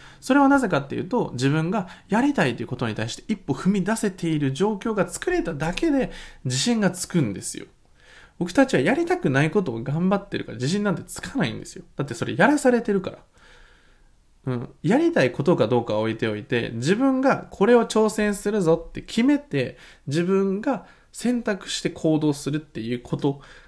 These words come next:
が僕たちの人生視点でめちゃくちゃ自信になります。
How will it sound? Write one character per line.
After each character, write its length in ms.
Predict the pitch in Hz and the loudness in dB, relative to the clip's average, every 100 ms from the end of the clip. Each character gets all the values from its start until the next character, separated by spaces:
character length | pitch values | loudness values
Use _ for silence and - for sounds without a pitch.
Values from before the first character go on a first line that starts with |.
| _ | _
が 280 | 180 277 - 120 | -2 -2 -2 -6
僕 240 | 131 - | -10 -2
た 120 | 185 | 0
ち 120 | 170 | 0
の 160 | 120 113 | -4 -8
人 260 | - 202 208 | -2 -2 0
生 240 | - 190 | -2 -2
視 160 | - - | -2 -6
点 140 | 131 | -6
で 80 | 117 | -6
め 100 | 117 | -6
ち 120 | - | -8
ゃ 40 | |
く 80 | 170 | -8
ち 80 | - | -4
ゃ 40 | 139 | -2
自 100 | 135 | -2
信 140 | 131 | -2
に 60 | 120 | -4
な 60 | |
り 80 | 120 | -8
ま 80 | 135 | -10
す。 120 | - | -14